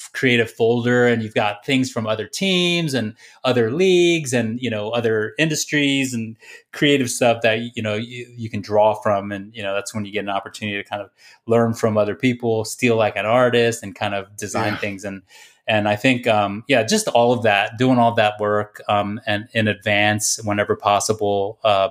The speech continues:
Speaker 1: before, again, before seasons, before campaigns. Um, and, and then you have that, uh, as a backdrop upon which you can kind of improvise on a day-to-day basis.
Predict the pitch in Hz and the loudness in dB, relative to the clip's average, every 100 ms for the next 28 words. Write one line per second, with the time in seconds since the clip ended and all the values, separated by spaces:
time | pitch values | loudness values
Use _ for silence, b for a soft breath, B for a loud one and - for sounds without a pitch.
0 | - - - 127 104 104 98 90 - - | -2 -14 -6 -4 -2 0 0 -4 -8 0
1 | 117 - 113 110 110 107 - - 110 107 | 0 2 0 2 0 -2 -6 -2 -2 0
2 | 110 104 107 104 104 - B B B B | 0 0 0 0 0 -6 B B B B
3 | B 110 98 95 117 104 101 110 101 104 | B 0 0 0 -2 -2 -2 -4 -2 0
4 | 101 101 - 107 104 104 101 98 101 _ | 0 -2 -2 -2 0 2 2 2 -2 _
5 | - 101 95 98 104 95 101 90 _ _ | -4 -2 -2 -2 -4 -4 -6 -10 _ _
6 | - 101 - - 95 95 - _ _ - | -2 -2 -2 0 0 0 -6 _ _ -12
7 | - - 101 98 95 90 104 92 95 - | -10 -4 -4 -2 -6 -8 -10 -10 -12 -4
8 | 101 95 98 95 92 92 92 92 95 92 | -4 -2 -6 -6 -2 0 0 -2 -6 -6
9 | 92 98 110 104 107 107 107 113 - - | -6 -4 -4 -4 -4 -8 -8 -14 -14 -20